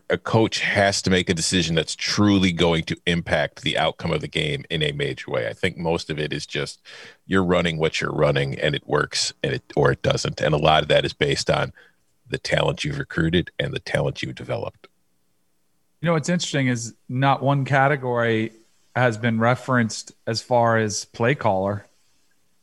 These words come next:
Speaker 2: You know, and, like, a Lincoln Riley is one of the elite play callers of the game. So I, I don't like having any formula. Clearly, there has to be a priority on recruiting. Totally agree on that. You have to have the talent. But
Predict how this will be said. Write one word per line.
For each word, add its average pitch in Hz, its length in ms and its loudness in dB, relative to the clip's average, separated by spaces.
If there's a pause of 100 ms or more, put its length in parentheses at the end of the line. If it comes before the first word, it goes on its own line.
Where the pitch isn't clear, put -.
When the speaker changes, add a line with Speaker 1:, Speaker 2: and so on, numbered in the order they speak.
(180)
Speaker 2:
You 120 80 2
know, 120 160 6
and, 131 200 0
like, 131 160 4
a 120 60 2
Lincoln 135 340 0
Riley 127 680 2
is 113 120 -2
one 127 140 2
of 120 80 2
the 117 80 2
elite 127 320 0
play 123 220 2
callers 117 400 0
of 104 60 -8
the 104 60 -6
game. 127 560 0 (520)
So 196 100 0
I, 190 240 4
I 185 140 6
don't 214 220 4
like 170 280 4
having 143 320 2
any 127 140 2
formula. 113 400 2
Clearly, 175 680 4
there 127 100 4
has 127 220 2
to - 60 -14
be 120 100 2
a 117 60 2
priority 117 420 2
on 101 100 -2
recruiting. 95 400 -2
Totally 143 360 2
agree 123 180 2
on 113 160 2
that. 104 240 -2
You 107 80 -8
have 131 240 2
to 131 80 -4
have 110 140 0
the 107 40 -2
talent. 117 400 0 (520)
But 147 400 4